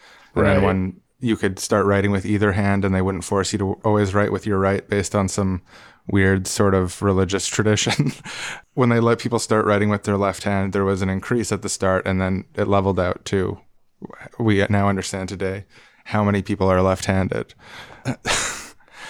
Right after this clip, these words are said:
Speaker 1: So similarly, by stopping to repress, we're in the process of learning, and we're probably not at the end of it, how many people are transgender or non-binary.
Speaker 2: Right.
Speaker 1: And so far, it's under one percent.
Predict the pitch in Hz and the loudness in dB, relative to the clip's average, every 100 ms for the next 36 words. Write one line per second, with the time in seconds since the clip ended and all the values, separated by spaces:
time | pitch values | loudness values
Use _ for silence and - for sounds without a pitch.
0 | - 143 - 151 135 127 117 113 107 104 | -2 0 4 4 4 4 4 2 2 0
1 | - 117 104 104 98 101 98 92 - 95 | 0 0 2 2 -2 0 0 -2 0 0
2 | 95 - - - _ _ _ _ 123 131 | 0 -2 -12 -16 _ _ _ _ 4 6
3 | 123 117 135 123 131 117 107 107 120 110 | 4 2 2 4 2 2 0 2 4 4
4 | 101 101 104 107 - 113 110 107 101 95 | 2 0 -2 -6 -2 0 2 2 0 -2
5 | 101 127 131 98 95 - _ _ _ _ | -2 0 2 0 -4 -6 _ _ _ _
6 | - 113 110 107 101 107 98 95 92 95 | -2 2 4 4 2 -2 0 0 0 0
7 | 92 92 _ - 95 92 95 92 87 90 | 0 -2 _ -2 0 0 0 0 0 -2
8 | 90 90 90 95 92 92 - - _ _ | 0 0 0 0 0 -4 -6 -14 _ _
9 | - 76 104 92 90 - - 110 110 104 | -4 -2 0 0 -2 -4 -2 0 2 0
10 | 95 - 101 101 98 95 95 95 90 90 | 0 0 2 4 2 2 0 -2 -2 -4
11 | - 92 - | -2 -4 -6